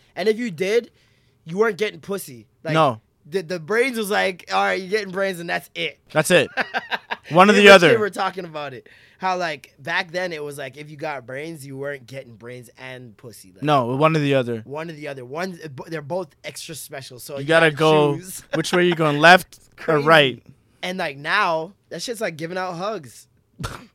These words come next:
Speaker 1: It's like a pre, like, you don't even, I haven't talked a girl into giving me head in at least a decade.
Speaker 2: Talking a girl into, and that's like, yeah, like, who would even, d-,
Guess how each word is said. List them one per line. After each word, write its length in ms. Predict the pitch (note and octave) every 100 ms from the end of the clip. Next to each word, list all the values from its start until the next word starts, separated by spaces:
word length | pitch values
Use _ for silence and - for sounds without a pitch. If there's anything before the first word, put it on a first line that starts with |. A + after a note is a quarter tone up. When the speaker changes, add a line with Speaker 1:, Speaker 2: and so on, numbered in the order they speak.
| _
Speaker 1:
It's 100 | -
like 140 | D3
a 40 | C3+
pre, 340 | - F#3 F#3+ D#3
like, 220 | D3+ C3 _ _ _
you 100 | G3+
don't 100 | C4
even, 120 | A3 -
I 160 | F3 G#3+
haven't 580 | G3+ F#3+ G#3 G3+ F3+ -
talked 340 | E3+ D#3+ D#3
a 40 |
girl 400 | C3+ C3 C3 B2+ B2+
into 520 | C#3 B2+ - B2+ A2 G#2 _ _ _ _ _
giving 260 | C#3 B2+ B2
me 140 | A#2
head 280 | G#2 G#2+ F2 E2+ _ _ _ _ _ _ _ -
in 360 | C3+ B2 A2 -
at 260 | B2+ B2+ B2
least 240 | C3 -
a 60 | G#2+
decade. 440 | G2 F2+ E2 D#2+ _ _ _ _ _ _ _ _ _ _ _ _ _ _ _
Speaker 2:
Talking 460 | - B2 C3+ F3+ D3+
a 60 |
girl 340 | A2+ G#2 A2 A2
into, 380 | G#2+ - G2 G2 _ _ -
and 120 | F3+
that's 200 | G#3 B3
like, 340 | D4+ B3 - - _ _ _ _ _ _ -
yeah, 160 | A3+ G3+
like, 140 | D#3+
who 200 | D#3+ G3
would 160 | B3+ B3
even, 240 | A3+ D#3+
d-, 120 | B2+